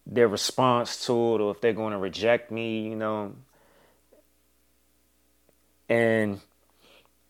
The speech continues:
that's, that's a struggle for me because I'm, like, teetering on both ends, you know. One end I wanna hide and just, you know, just, just be reserved. And that's why I was like, when I,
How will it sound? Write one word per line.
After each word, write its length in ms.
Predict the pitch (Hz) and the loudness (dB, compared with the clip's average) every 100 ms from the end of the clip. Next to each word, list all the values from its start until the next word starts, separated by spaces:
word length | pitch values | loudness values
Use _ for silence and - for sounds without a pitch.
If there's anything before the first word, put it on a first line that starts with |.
| _ _ - _ _ _ _ | _ _ -20 _ _ _ _
that's, 240 | 120 120 | 4 4
that's 240 | - 123 110 | 4 2 4
a 60 | |
struggle 420 | - - 135 110 101 | -2 6 6 6 0
for 240 | 110 98 | -2 -4
me 140 | 90 | -6
because 480 | 85 98 113 113 98 | -8 0 4 4 2
I'm, 260 | 107 110 107 | -2 -4 2
like, 300 | 110 104 90 - _ _ _ _ _ _ _ _ - _ _ _ _ _ _ _ - _ - | 4 4 0 -10 _ _ _ _ _ _ _ _ -20 _ _ _ _ _ _ _ -20 _ -2
teetering 600 | - 160 143 131 123 120 | 8 10 10 8 4 4
on 200 | 117 107 | 4 8
both 260 | 135 127 | 8 8
ends, 420 | 143 135 123 104 | 2 2 2 0
you 100 | 104 | -2
know. 280 | 110 113 110 | 2 4 4
One 340 | 98 104 117 113 | 2 2 2 4
end 160 | 113 | 8
I 80 | 110 | 8
wanna 280 | 107 110 101 | 8 6 6
hide 480 | 117 113 110 107 101 | 12 12 12 12 8
and 120 | 95 | 0
just, 360 | 104 92 - | -2 -2 -8
you 140 | - 113 | -8 -4
know, 200 | 110 107 | 0 0
just, 400 | 107 - - - _ - - | -2 -6 -10 -16 _ -20 -6
just 240 | 113 107 | -2 0
be 140 | 107 131 | 4 4
reserved. 580 | 117 95 113 120 117 110 | 4 4 8 8 8 6
And 100 | 123 | 8
that's 160 | 190 | 8
why 160 | 202 170 | 12 12
I 140 | 160 | 12
was 180 | 147 143 | 12 12
like, 380 | 147 143 139 - - - - | 12 12 12 4 -10 -20 0
when 120 | 131 | 6
I, 120 | 127 | 8